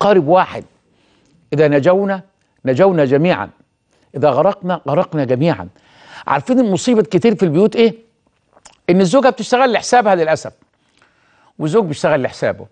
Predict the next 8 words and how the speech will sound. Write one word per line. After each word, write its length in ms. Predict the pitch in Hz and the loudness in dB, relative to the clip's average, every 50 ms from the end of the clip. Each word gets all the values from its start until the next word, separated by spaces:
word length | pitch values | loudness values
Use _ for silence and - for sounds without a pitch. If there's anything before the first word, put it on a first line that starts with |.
| _ _ _ _ _ _ _ _ _ _ _ - - _ _ | _ _ _ _ _ _ _ _ _ _ _ -20 -20 _ _
والولاد 360 | - 226 254 269 294 302 285 | 2 2 4 4 4 2 2
بيشتغلوا 460 | 262 220 - - 247 233 233 214 214 | -2 -4 0 0 2 2 2 2 0
لحسابهم، 580 | 190 185 131 - - 180 147 123 120 117 101 113 - _ _ _ _ _ _ _ _ - | -2 -4 -2 -2 -2 -2 -2 -4 -8 -12 -12 -14 -20 _ _ _ _ _ _ _ _ -10
كل 160 | - 156 151 | -6 -2 0
واحد 280 | 175 160 - 151 139 | 0 0 -2 -6 -12
بيشتغل 460 | 120 113 - - 165 147 151 135 120 113 | -12 -8 -6 -4 -2 0 0 -2 -2 -6
لحسابه. 460 | 110 - - - 139 123 95 95 87 - _ _ _ _ _ _ _ - | -10 -8 -4 -2 -2 -2 -2 -6 -14 -18 _ _ _ _ _ _ _ -10
عندئذ 520 | 120 117 120 143 143 123 110 110 104 | -6 -4 -4 -4 -4 -4 -6 -6 -8